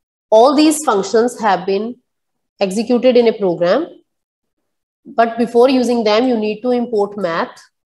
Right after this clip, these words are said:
x is equal to minus ten point five and absolute of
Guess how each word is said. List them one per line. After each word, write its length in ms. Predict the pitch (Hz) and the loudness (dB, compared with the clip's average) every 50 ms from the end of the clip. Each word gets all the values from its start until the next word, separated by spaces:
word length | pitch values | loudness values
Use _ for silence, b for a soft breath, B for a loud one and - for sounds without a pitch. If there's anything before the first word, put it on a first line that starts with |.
| _ _ _ _ _ _ _ - | _ _ _ _ _ _ _ -2
x 240 | 220 240 233 233 | -2 -2 -2 -2
is 160 | - - 247 214 | -6 -4 -4 -4
equal 260 | 233 202 226 214 214 | -2 -2 0 0 0
to 120 | 214 233 226 | 0 0 0
minus 420 | 214 190 185 180 196 208 202 - | 0 0 0 0 -2 -4 -4 -4
ten 200 | - 202 185 185 | -4 -4 -4 -4
point 280 | - - 185 185 185 - | -4 -6 -6 -6 -6 -2
five 360 | - 180 175 185 254 349 - - _ _ _ _ _ _ _ _ | 0 0 2 2 0 -2 -4 -10 _ _ _ _ _ _ _ _
and 120 | 185 190 - | -6 -4 -4
absolute 540 | 196 202 196 196 - 233 220 226 240 240 240 | -4 -6 -6 -4 -4 -4 -2 -2 -2 0 2
of 420 | 208 202 240 233 - - - - | 2 2 2 0 -4 -12 -18 -12